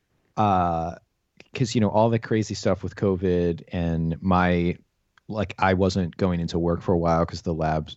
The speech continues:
like, you weren't allowed to go on campus. My, um, all these weird things happened,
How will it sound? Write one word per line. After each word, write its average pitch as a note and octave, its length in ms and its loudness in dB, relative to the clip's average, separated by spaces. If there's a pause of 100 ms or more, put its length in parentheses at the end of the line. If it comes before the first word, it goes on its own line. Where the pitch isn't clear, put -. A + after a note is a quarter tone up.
like, E2+ 160 -4
you F2 80 -2
weren't E2 200 0
allowed E2 200 0
to F#2 60 -4
go E2+ 100 0
on D#2+ 100 0
campus. E2+ 600 2 (120)
My, F2+ 220 -4
um, D#2+ 420 -2 (560)
all C#3+ 140 6
these F3+ 180 4
weird D3 200 2
things A#2+ 200 -2
happened, F2 500 -2